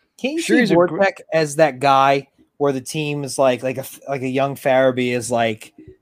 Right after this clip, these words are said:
Speaker 1: "Man, what
Speaker 2: This
Speaker 1: the hell
Speaker 2: fucking
Speaker 1: we
Speaker 2: guy.
Speaker 1: do tonight? What was that?" And Voracek's like, "Dude, you get paid today? Did you cash your
Speaker 2: Yeah.
Speaker 1: check? Fuck it."
Speaker 2: Yeah.
Speaker 1: <laughs> You know
Speaker 2: Shut
Speaker 1: what
Speaker 2: up,
Speaker 1: I
Speaker 2: keep
Speaker 1: mean?
Speaker 2: your head down. Yeah.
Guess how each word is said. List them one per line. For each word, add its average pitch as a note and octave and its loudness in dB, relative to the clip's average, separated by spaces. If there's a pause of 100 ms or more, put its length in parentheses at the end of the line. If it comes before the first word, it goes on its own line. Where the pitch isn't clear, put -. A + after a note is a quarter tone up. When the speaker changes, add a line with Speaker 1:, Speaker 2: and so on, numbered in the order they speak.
(120)
Speaker 1:
"Man, D#3+ -4 (560)
what A3 -8
Speaker 2:
This - -10
Speaker 1:
the F#3 -8
hell E3 -2
Speaker 2:
fucking D#3+ -2
Speaker 1:
we D3+ -2
Speaker 2:
guy. B2 -6
Speaker 1:
do D3+ -2
tonight? A2+ -12 (300)
What A#3 2
was A3+ -2
that?" C#3+ 0 (180)
And C3 -10
Voracek's E3 2
like, C#3+ -4
"Dude, F3 -2
you B2 -12
get D3 0
paid F3 0
today? A#3 0
Did B3+ -6 (340)
you - -20
cash F#3+ 0
your F#3 2
Speaker 2:
Yeah. A3+ 2
Speaker 1:
check? - -12 (580)
Fuck D4+ -2
it." C4+ 4
Speaker 2:
Yeah. B2 2
Speaker 1:
<laughs> - -20 (100)
You G#3 2
know A#3 6
Speaker 2:
Shut G3+ 6
Speaker 1:
what G#3+ 6
Speaker 2:
up, G#3 4
Speaker 1:
I F3+ 0
Speaker 2:
keep A3 -2
Speaker 1:
mean? G3 4
Speaker 2:
your F3 4
head F3+ 2
down. C#3+ 0
Yeah. D3 4